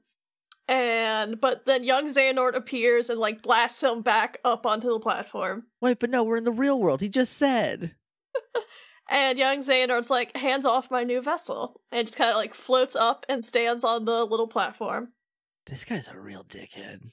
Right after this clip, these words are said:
Speaker 1: And he's just like, "You know, we originally had our sights on you,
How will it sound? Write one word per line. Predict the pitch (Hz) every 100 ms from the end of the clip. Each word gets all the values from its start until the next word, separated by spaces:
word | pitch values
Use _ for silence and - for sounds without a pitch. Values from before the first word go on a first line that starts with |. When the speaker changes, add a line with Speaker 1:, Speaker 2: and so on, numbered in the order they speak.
| _ -
Speaker 1:
And | 262 254
he's | 285 311
just | 302
like, | 302 285 277 - _
"You | 320
know, | 359 370 349 370 _ _ -
we | 311 349
originally | 440 494 480 370
had | 302
our | 233
sights | 240 262 285
on | 226 185
you, | 226 196 95